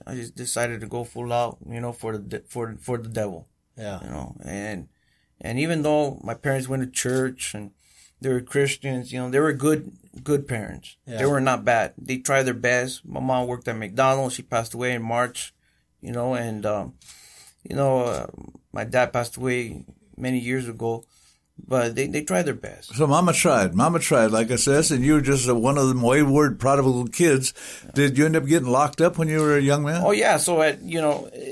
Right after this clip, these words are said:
Speaker 1: thirteen, at fourteen, I started, started a gang in Desert Hot Springs.
Speaker 4: Wow.
Speaker 1: And, uh,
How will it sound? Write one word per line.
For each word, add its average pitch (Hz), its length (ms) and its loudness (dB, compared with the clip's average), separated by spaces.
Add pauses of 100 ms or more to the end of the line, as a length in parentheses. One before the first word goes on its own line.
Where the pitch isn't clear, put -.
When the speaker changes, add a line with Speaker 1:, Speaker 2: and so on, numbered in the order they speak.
(180)
Speaker 1:
thirteen, 185 640 -2 (100)
at 131 140 -12
fourteen, 175 460 -2
I 160 40 2
started, 143 380 -4
started 143 340 0
a 123 40 -6
gang 147 340 2
in 127 100 -2
Desert 123 280 0
Hot 135 180 4
Springs. - 500 -12
Speaker 4:
Wow. 104 680 0 (100)
Speaker 1:
And, 120 460 -4
uh, 113 280 -6